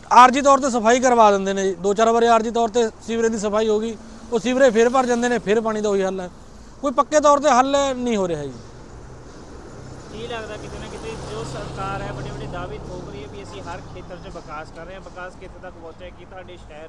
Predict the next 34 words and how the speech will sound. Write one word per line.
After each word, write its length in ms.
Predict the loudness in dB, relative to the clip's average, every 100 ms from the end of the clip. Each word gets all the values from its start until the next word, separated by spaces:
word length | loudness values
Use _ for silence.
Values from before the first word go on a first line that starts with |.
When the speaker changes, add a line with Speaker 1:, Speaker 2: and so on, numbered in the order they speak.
| -18
Speaker 2:
ਜਾਂ 80 | -18
ਮੁਹੱਲਿਆਂ 300 | -18 -18 -18
ਤੱਕ 120 | -20 -20
ਪਹੁੰਚਿਆ? 260 | -20 -20 -20 -20 -20 -20 -20 -20 -20 -20 -20 -18 -8
Speaker 1:
ਦੇਖੋ, 220 | -4 -2
ਜਿੰਨੇ 320 | 0 0 0
ਵੱਡੇ 260 | 0 2 2
ਵਾਅਦੇ 260 | 4 2
ਕਰਕੇ 300 | 2 -2 -2
ਸਰਕਾਰ 300 | -6 -2 0
ਆਈ 160 | 2 0
ਸੀ 180 | -2 -10 -14 -20 -20 -20 -18 -10
ਉਨੇ 220 | -4 -2
ਕੰਮ 200 | 0 -2
ਤਾਂ 140 | -2
ਨਹੀਂ 100 | 0
ਹੋ 120 | 0 0
ਰਹੇ। 180 | -2 -6 -16 -20 -20 -10 -4
ਹਾਂ, 80 | 2
ਕੰਮ 220 | 4 4
ਹੋ 160 | 4
ਰਹੇ 240 | 4 4 4
ਆ। 160 | 2 -2 -16 -20 -20 -6
ਸਾਨੂੰ, 260 | -4 -4 -6
ਅਹ, 600 | -10 -14 -8 -4 -4 -2
ਇੰਨੇ 380 | -2 -2 -4 -4
ਵਿਸ਼ਵਾ-, 320 | -4 -4 -6
ਸ-, 140 | -6
ਸਰਕਾਰ 420 | -8 -6 2 2
'ਤੇ 120 | 4 0
ਤਾਂ 100 | 2
ਬਹੁਤ 180 | 2
ਵਿਸ਼ਵਾਸ 460 | 2 2 4 4 4
ਹੈ, 160 | 0